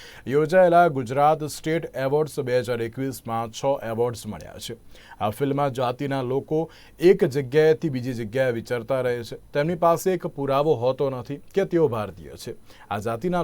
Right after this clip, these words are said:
લોકોની વ્યથાઓ અને કથાઓ પોતાના પુસ્તકમાં રજૂ કરી છે.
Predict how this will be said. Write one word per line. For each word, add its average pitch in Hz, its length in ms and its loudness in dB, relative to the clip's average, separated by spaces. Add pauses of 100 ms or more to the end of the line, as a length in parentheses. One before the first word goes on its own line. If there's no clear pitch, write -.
લોકોની 160 460 -2
વ્યથાઓ 135 380 0
અને 139 140 -2
કથાઓ 135 400 0
પોતાના 135 480 -2
પુસ્તકમાં 139 460 -6
રજૂ 135 200 -4
કરી 139 360 -2
છે. 156 120 -2